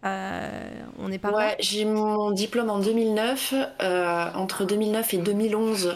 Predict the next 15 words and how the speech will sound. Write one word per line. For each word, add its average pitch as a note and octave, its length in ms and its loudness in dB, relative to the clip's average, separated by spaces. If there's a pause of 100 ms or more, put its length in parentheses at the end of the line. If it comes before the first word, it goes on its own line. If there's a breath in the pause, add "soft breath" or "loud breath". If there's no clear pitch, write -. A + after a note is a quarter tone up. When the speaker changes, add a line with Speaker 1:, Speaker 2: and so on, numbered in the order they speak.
Speaker 2:
j'ai G3 160 -2
fait, F#3+ 440 0 (240)
euh, E3+ 420 0
Le F3+ 180 2
Petit - 220 -4
Prince, A3 360 -2
La F3+ 100 -2
Danseuse F#3+ 360 -2
Papillon G3+ 720 -2
et G3+ 80 -2
Les F#3+ 120 0
Poèmes F#3+ 180 0
Érotiques. E3+ 680 0
Speaker 1:
Ouais. D3 200 -6 (1080 loud breath)
Speaker 2:
Euh, F3+ 920 0